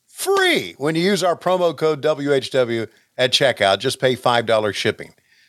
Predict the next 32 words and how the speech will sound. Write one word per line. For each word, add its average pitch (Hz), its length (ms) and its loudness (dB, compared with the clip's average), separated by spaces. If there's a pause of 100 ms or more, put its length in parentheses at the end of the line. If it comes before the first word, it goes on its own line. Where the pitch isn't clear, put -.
(100)
That's 107 140 -2
blue 151 260 0
chew 113 340 0
dot 135 320 0
com, 117 220 0
promo 123 280 0
code 117 180 0
W 107 280 2
H 104 160 -2
W 101 240 0
to 98 120 -2
receive 117 340 -2
your 107 100 0
first - 460 -2
month 123 220 0
free. 90 360 -4 (400)
Visit 113 220 2
blue 147 220 2
chew 170 160 -2
dot 143 240 0
com 135 220 0
for - 100 -8
more 120 200 2
details 104 520 0
and 107 200 -2
important 123 400 -6
safety 127 360 0
information. 101 580 0 (380)
We 120 160 0
thank 180 240 0
Blue 135 160 2
Chew 117 360 0